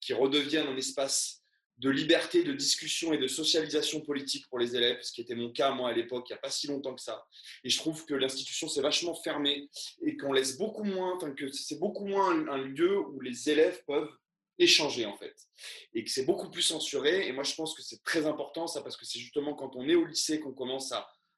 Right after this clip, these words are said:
à s'attacher une conscience politique, et cetera. Et je pense que ce serait bien que ça redevienne cet espace-là. Et deuxièmement, d'un point de vue plus, euh, euh,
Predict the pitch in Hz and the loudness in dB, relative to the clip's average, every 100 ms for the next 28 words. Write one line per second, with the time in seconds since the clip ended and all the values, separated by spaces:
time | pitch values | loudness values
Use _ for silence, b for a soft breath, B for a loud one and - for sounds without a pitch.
0 | _ 117 - 143 135 135 - 151 135 135 | _ -8 -2 -2 0 0 2 0 -2 -4
1 | 135 139 - 131 123 117 139 135 123 - | -4 -4 -6 -6 -4 -4 -4 -4 -10 -10
2 | 117 120 131 170 151 110 107 117 - 156 | -6 2 4 4 0 -4 -6 -8 -6 -6
3 | - 131 120 - - 113 - 117 123 147 | -6 -6 -6 -8 -10 -8 -6 -2 0 0
4 | 156 127 131 135 _ _ _ - 117 120 | 0 -2 -2 -4 _ _ _ -6 0 2
5 | 135 135 147 147 135 127 - - 127 - | 2 2 2 0 -6 -10 -12 -8 -8 -4
6 | 101 92 104 110 135 139 131 143 175 151 | -6 -4 -4 -2 0 2 2 2 2 2
7 | 120 117 113 - _ 120 117 95 - _ | -2 -6 -10 -16 _ -4 -2 -2 -4 _
8 | _ _ _ - | _ _ _ -18